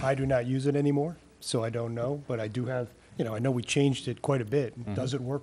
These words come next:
Speaker 1: better than it used to?
Speaker 2: I think some people f-, feel, uh, you know, that it, that it certainly does. Uh, I'm not up there, uh, at those peak times when,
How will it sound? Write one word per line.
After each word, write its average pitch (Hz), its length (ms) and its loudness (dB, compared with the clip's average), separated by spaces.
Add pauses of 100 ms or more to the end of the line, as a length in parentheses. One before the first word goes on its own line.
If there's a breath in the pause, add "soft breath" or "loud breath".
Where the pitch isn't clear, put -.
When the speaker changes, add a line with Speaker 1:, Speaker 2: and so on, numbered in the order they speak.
Speaker 1:
better 131 220 -2
than 135 140 -4
it 135 60 -2
used 139 220 -2
to? 180 120 -4 (920 soft breath)
Speaker 2:
I - 40 -12
think - 260 0
some 123 160 6
people 110 340 6
f-, - 560 -8
feel, 107 480 8
uh, 107 60 0
you 107 180 2
know, 98 100 6
that 95 160 6
it, 98 200 0
that 92 140 4
it - 180 -2
certainly 98 320 4
does. 92 420 4
Uh, 95 300 2
I'm 101 160 6
not 98 160 8
up 98 160 4
there, 101 500 6
uh, 90 260 6
at 92 200 2
those 92 220 4
peak - 280 -2
times 101 500 2
when, 90 400 0